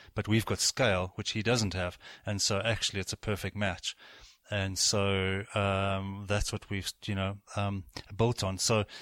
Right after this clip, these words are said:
you come up with these ideas that you think will fundamentally change your, your business, and, uh, you,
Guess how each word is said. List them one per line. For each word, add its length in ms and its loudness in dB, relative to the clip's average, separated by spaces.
you 120 0
come 260 2
up 180 2
with 180 -2
these 200 0
ideas 500 4
that 220 -6
you 60 -4
think 380 -2
will 100 0
fundamentally 640 -2
change 340 -2
your, 180 -2
your 140 -4
business, 560 -2
and, 480 0
uh, 120 2
you, 160 -2